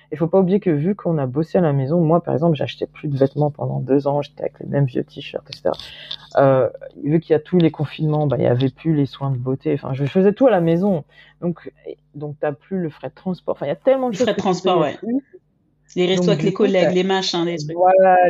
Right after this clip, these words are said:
Speaker 1: les restos, la gym, c'est, tout était fermé, donc j'ai commencé à
Speaker 2: Ah, mais en
Speaker 1: faire des
Speaker 2: France, il y a eu une
Speaker 1: randonnées.
Speaker 2: explosion de l'épargne, hein, euh, pendant le confinement.
Speaker 1: Voilà.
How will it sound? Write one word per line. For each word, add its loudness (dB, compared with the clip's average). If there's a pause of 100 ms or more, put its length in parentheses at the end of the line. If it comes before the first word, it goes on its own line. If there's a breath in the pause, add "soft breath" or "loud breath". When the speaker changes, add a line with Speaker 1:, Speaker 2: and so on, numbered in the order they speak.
Speaker 1:
les 4
restos, -2
la 0
gym, -8
c'est, -16
tout -16
était -8
fermé, -6
donc -8
j'ai -12
commencé -10
à -10
Speaker 2:
Ah, 2
mais 4
en 4
Speaker 1:
faire 2
des -6
Speaker 2:
France, 0
il 4
y 4
a 4
eu 2
une 0
Speaker 1:
randonnées. 2
Speaker 2:
explosion 0
de 4
l'épargne, 2
hein, -4
euh, -10
pendant -6
le -4
confinement. -4
Speaker 1:
Voilà. 2